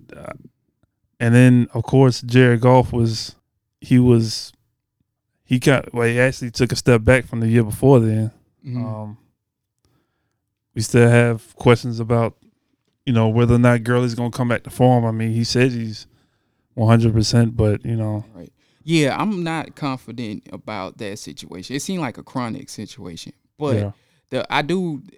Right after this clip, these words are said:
Speaker 2: the reason I, I do, um, I mentioned that is, uh, or, um, I, I chimed in on that. I really like that Henderson kid they got from Memphis,
Speaker 1: Mm-hmm.
Speaker 2: out of, uh, the running back.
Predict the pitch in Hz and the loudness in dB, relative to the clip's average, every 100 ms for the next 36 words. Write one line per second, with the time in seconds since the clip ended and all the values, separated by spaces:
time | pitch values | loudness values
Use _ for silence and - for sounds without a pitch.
0 | _ 131 135 175 160 143 123 139 135 160 | _ -10 -6 -4 -4 -6 -6 -6 -6 -6
1 | 139 127 123 113 - 135 139 - 110 123 | -4 -6 -6 -6 -6 -4 -4 -6 -6 -4
2 | 123 101 120 - - - - 120 107 - | -4 -6 -10 -12 -14 -14 -10 -8 -8 -8
3 | 110 107 110 - 123 139 127 117 117 113 | -10 -8 -10 -10 -8 -6 -6 -6 -6 -6
4 | 113 127 - 135 170 156 139 98 110 117 | -6 -6 -4 -4 -4 -4 -6 -6 -8 -2
5 | 147 143 120 - 104 - 120 107 117 123 | 0 2 0 -4 -8 -6 -8 -6 -6 -6
6 | 113 - 104 131 156 - 139 - _ _ | -8 -8 -2 -2 -2 -4 -8 -10 _ _
7 | _ _ _ - 107 104 120 117 101 110 | _ _ _ -8 -2 0 0 -2 -4 -4
8 | 117 113 117 139 151 147 156 | -4 -4 -2 -2 0 -2 -6